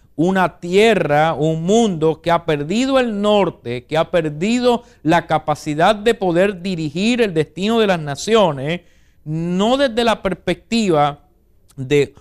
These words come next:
una sociedad deteriorada, pecaminosa, sino desde la perspectiva de que no hay una luz que está iluminando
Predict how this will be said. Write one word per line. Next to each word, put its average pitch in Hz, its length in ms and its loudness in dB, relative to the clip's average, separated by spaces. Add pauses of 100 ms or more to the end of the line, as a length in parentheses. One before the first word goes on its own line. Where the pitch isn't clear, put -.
(100)
una 220 300 2
sociedad 170 600 2
deteriorada, 208 800 2
pecaminosa, 196 840 0 (220)
sino 180 300 0
desde 214 200 0
la 196 160 2
perspectiva 175 720 -2
de 143 180 -2
que 135 140 -6
no 147 300 2
hay 254 120 4
una 262 300 4
luz 233 640 2
que 156 100 -2
está 190 360 -2
iluminando 175 1300 0